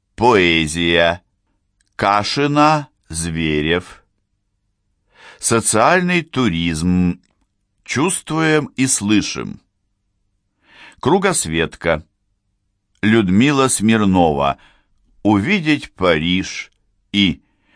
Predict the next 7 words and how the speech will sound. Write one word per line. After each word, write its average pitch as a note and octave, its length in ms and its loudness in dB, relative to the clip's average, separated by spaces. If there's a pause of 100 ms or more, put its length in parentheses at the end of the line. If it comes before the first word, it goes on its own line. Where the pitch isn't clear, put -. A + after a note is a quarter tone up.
(220)
«Люблю B2+ 580 0
Дижон» A2 840 0 (220)
в G2 120 -4
начале E2+ 580 0
мая. C2 560 -2 (840)
Продолжение. C#2+ 1080 -4 (1400)
Спорт. - 760 -2